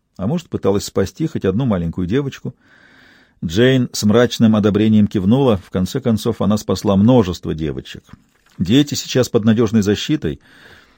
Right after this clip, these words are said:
а женщины начали покидать ангельский дол. Как Кэти и предсказывала, без Иеремии секта распалась. Но для этого ей пришлось убить его.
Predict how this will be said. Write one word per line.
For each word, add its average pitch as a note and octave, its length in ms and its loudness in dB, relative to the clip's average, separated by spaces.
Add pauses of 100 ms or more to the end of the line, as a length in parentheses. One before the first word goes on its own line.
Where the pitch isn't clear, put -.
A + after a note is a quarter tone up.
(160)
а G#2 180 -2
женщины F3 440 2
начали D3+ 300 2
покидать C3+ 460 0
ангельский F#2 420 0
дол. D#2 240 -6 (640)
Как C3+ 220 -2
Кэти D3 340 2
и B2 40 2
предсказывала, C#3 720 0
без G#2+ 220 0
Иеремии B2+ 380 2
секта A#2+ 340 -2
распалась. G2+ 540 -4 (1000)
Но F#2+ 200 -4
для G2 180 -2
этого D3+ 260 0
ей C#3+ 160 -2
пришлось B2+ 380 -4
убить B2 240 -4
его. D2 200 -6